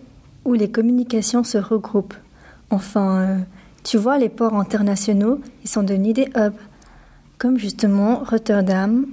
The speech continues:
Hong Kong, Singapour. C'est là où on y charge de grands porte-conteneurs. Tu sais, le transport maritime, c'est un élément important pour comprendre la mondialisation.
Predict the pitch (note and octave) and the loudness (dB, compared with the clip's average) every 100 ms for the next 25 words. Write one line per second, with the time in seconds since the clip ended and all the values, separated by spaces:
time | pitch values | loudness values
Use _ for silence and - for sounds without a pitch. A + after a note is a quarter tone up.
0 | - - G3 F#3 - G3 G3+ A#3 A3+ - | -12 -2 0 0 0 -2 2 0 -2 -2
1 | G#3+ G3+ G3 G3 G3 F#3+ G#3+ - - _ | 0 0 -4 -2 -4 -4 -8 -20 -20 _
2 | _ _ _ _ - - A3+ G#3+ A#3+ C4 | _ _ _ _ -12 -6 -2 0 0 0
3 | A3 G3+ G3+ - A#3+ B3+ C4 - A3+ F#3+ | 0 0 -2 -2 -2 -4 -6 -6 -4 -2
4 | B3 B3 B3+ A#3+ - G3 - F#3+ F#3 F3+ | -2 0 0 -2 -2 -2 0 0 0 -2
5 | - - - - - - - G#3 D4+ C4+ | -10 -20 -20 -20 -20 -20 -6 -2 0 0
6 | G3+ G#3+ F#3+ A3 G3+ G3 G3 F#3+ - C4+ | 0 -2 -2 -2 0 0 -2 -6 -2 -2
7 | C4 A#3 G3+ F#3 F#3+ F#3 F#3 G#3 A#3 - | 0 -2 0 0 0 0 -2 -4 -4 -2
8 | C#4 G3+ - G3+ - G#3 F#3+ F#3 F3+ F3+ | -2 -4 -4 -4 -2 0 2 2 2 0
9 | F#3 F3+ G3 - - | 0 -2 -2 -4 -4